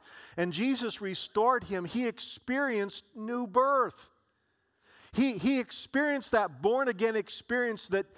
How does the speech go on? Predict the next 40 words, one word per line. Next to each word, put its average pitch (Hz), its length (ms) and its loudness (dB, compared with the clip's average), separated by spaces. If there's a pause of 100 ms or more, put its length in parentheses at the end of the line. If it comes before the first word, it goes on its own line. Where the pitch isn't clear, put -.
(240)
that, 190 200 0
that 190 180 2
Jesus 240 480 -2
had 208 200 0
spoken 233 560 0
of 175 280 0 (340)
all 233 180 4
the 240 100 0
way 220 160 4
back 208 400 2 (320)
early 226 340 2
in 196 100 -2
his 175 380 -4 (160)
earthly 202 400 0
ministry 190 680 0
in, 147 140 -4 (320)
in 170 200 -2
John 202 340 2
chapter 190 480 -2
three, 180 500 -4 (500)
where 202 120 2
he 208 80 -2
told 254 320 4
the 226 80 -2
man, 208 300 0 (340)
"I-, 226 60 -2
i-, 214 340 -2
if 220 420 0
you, 233 200 -2
if 202 200 0
you're, 226 220 -4
if - 140 -4
you're 226 100 -2
gonna 269 240 0
live 254 260 2
forever, 262 280 2
you 214 180 -4
must 220 480 0
be 202 140 -6
born 180 640 0